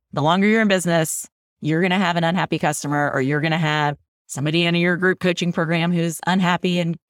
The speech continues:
causing drama. Like, there will just be, th-, or you'll get a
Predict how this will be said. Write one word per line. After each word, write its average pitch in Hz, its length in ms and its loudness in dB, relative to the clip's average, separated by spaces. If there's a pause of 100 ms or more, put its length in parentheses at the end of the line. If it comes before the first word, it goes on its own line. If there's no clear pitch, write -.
causing 165 320 0
drama. 165 480 0 (640)
Like, 214 140 -2
there 381 140 4
will 392 100 2
just 453 240 0
be, 370 140 4
th-, - 120 0
or 247 200 2
you'll 233 180 4
get 190 160 0
a 202 120 2